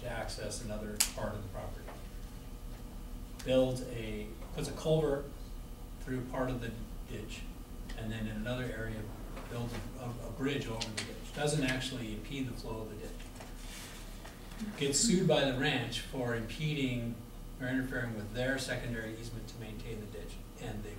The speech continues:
win. The ranch wins, and the court makes her pull out the culvert and the bridge.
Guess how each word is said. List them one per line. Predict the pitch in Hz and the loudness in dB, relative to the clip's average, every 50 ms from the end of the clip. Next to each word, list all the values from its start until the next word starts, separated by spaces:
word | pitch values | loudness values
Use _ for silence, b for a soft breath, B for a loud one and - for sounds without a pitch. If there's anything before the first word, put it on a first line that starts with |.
| 101 | -6
win. | 110 113 117 - - - - - - 120 | -6 -6 -6 -6 -6 -8 -8 -8 -8 -6
The | 113 113 | -6 -6
ranch | 113 110 113 - - 110 | -4 -4 -6 -6 -6 -6
wins, | 113 120 - - - - - - 120 117 - | -8 -8 -8 -8 -8 -8 -8 -8 -8 -8 -8
and | 117 | -8
the | 113 110 - | -6 -6 -4
court | 120 120 120 117 | -4 -4 -4 -4
makes | 117 113 107 - - | -6 -6 -6 -6 -6
her | - 107 107 104 - - - - - - | -6 -6 -8 -8 -8 -10 -10 -10 -8 -6
pull | - 127 120 113 | -6 -4 -2 -2
out | 113 113 117 | -2 -2 -4
the | 120 - - | -6 -6 -6
culvert | 123 117 117 110 107 - - - - 113 | -4 -4 -4 -4 -4 -6 -6 -6 -6 -4
and | 113 | -4
the | 113 117 113 110 110 - - - - - - - - - - - - - - - - - - - - - | -4 -6 -6 -6 -8 -6 -6 -6 -8 -8 -8 -10 -10 -10 -10 -8 -8 -8 -8 -8 -10 -10 -10 -10 -6 -4
bridge. | 131 127 127 | -2 -2 -2